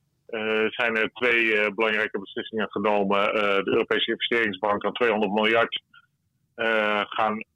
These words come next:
uitdelen aan, of uitlenen aan vooral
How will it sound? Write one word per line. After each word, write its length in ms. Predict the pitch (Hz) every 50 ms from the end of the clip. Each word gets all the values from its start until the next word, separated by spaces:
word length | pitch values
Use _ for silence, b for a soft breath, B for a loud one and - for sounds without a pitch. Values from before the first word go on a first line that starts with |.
| _
uitdelen 800 | _ - 131 127 120 110 127 127 120 120 117 113 110 107 110 - -
aan, 440 | 120 113 110 107 104 104 107 110 -
of 180 | - 117 113 127
uitlenen 800 | 123 131 123 110 113 120 127 139 147 143 123 113 107 107 - -
aan 200 | 110 107 104 101 - _ _ _ _ _ _ _ _
vooral 600 | - 120 120 117 110 127 135 131 127 120 113 101